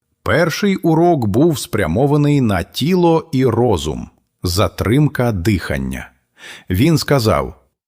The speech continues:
«Дихання — це не лише життя,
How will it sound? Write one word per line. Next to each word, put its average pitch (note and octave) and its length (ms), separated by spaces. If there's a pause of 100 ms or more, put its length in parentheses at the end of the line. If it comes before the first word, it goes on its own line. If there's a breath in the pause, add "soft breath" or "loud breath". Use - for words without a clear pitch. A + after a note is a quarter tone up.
(260)
«Дихання — E2 1000 (340)
це F2+ 300
не G#2+ 120
лише G2+ 500
життя, D3+ 680